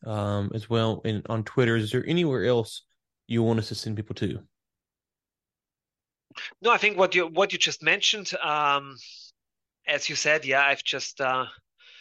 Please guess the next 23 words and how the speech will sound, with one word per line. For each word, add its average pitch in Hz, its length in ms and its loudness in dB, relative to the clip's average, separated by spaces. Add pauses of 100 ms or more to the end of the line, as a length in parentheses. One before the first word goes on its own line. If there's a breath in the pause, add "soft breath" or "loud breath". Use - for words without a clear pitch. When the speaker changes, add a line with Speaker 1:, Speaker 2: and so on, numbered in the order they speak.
(300 loud breath)
Speaker 2:
published 175 420 2
a 165 40 -6
new 156 180 -6
book 175 300 -4 (200)
about 147 320 0 (560)
the 151 100 -6
role 170 420 6
of, 151 260 2
uh, 139 300 2 (760 soft breath)
former, 147 520 2 (960)
uh, 127 280 2
political 147 600 -4
motivated 139 640 -4
prisoners 131 720 -2 (220)
in 147 420 -2 (520)
the - 60 -12
conflict 156 420 0
transformation 135 600 0
process, 135 280 0
in 131 80 -10
the 127 80 -6
peace 143 240 -4
process 139 520 0